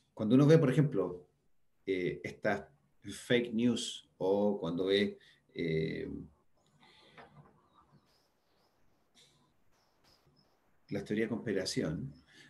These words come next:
hacen un montón de afirmaciones en las cuales lo que no, no está claro nunca en cuál es el contexto. Por lo tanto, sacan una cosa que es verdad en un contexto y, y lo aplican en otro y deja de ser cierto.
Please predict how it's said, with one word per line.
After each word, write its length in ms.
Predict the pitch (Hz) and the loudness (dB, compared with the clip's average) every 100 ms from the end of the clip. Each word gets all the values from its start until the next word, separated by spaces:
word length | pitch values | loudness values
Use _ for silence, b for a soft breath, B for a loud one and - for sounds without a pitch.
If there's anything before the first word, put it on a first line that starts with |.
| b | b
hacen 260 | 139 147 | 2 4
un 80 | 127 | 4
montón 280 | 110 104 123 | 2 -2 -2
de 60 | 139 | -2
afirmaciones 680 | 127 120 113 131 139 139 | -2 -4 -2 2 4 2
en 120 | 110 | 0
las 100 | 101 | -6
cuales 460 | - 123 135 151 147 - _ _ b b b b _ | 2 6 6 6 0 -8 _ _ b b b b _
lo 180 | 101 98 | -4 -4
que 120 | - 87 | 0 4
no, 160 | 156 202 - | 4 4 -2
no 220 | 98 101 | -4 0
está 240 | 151 160 143 | 0 0 4
claro 260 | 139 135 | 4 6
nunca 320 | 123 143 160 156 | 6 6 4 2
en 180 | 113 | 0
cuál 200 | - 151 | 2 4
es 140 | 160 - | 4 0
el 120 | - | -4
contexto. 760 | 90 85 - 143 143 - - - _ _ _ _ | -4 -6 -2 -2 -2 -10 -20 -20 _ _ _ _
Por 100 | - | -8
lo 80 | 92 | -4
tanto, 500 | 110 104 - 107 107 B B B | -2 -2 -4 -4 -4 B B B
sacan 640 | - - - 151 143 143 - | -6 0 2 4 4 2 0
una 260 | 123 127 | 4 4
cosa 280 | 131 139 107 | 4 2 0
que 100 | 113 | -2
es 80 | 107 | -2
verdad 340 | 95 117 104 | -2 0 0
en 80 | 95 | 0
un 80 | - | -4
contexto 580 | 120 - 147 147 85 82 | -6 0 0 0 -4 -4
y, 40 | |
y 160 | 80 82 | -4 -4
lo 100 | 85 | -4
aplican 300 | 110 120 123 | -4 -2 4
en 100 | 143 | 4
otro 360 | 143 156 160 _ _ _ _ _ _ - | 4 0 -4 _ _ _ _ _ _ -8
y 140 | 98 | -2
deja 220 | 104 - | -2 0
de 80 | 80 | -2
ser 140 | 80 92 | -4 -6
cierto. 420 | - 80 - | -6 -6 -8